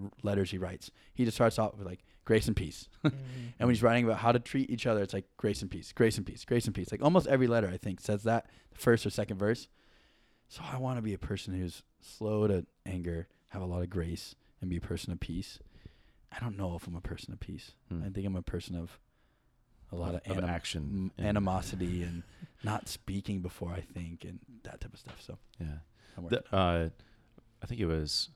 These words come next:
Speaker 3: I mean, it was the episode before this, but I was rolling through my devotions, and one of the things that stuck out to me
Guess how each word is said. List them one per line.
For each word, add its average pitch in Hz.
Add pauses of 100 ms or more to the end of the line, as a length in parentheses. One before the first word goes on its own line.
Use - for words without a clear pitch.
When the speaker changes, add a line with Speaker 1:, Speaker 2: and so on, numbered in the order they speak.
(180)
Speaker 3:
I -
mean, 92
it 85
was 82
the 87
episode 90
before 78 (140)
this, 76
but 76 (500)
I 71 (220)
was 87
rolling 85
through 90
my 80
devotions, 80
and 85
one 82
of 87
the -
things 92
that 90
stuck 87
out 85
to 98
me 87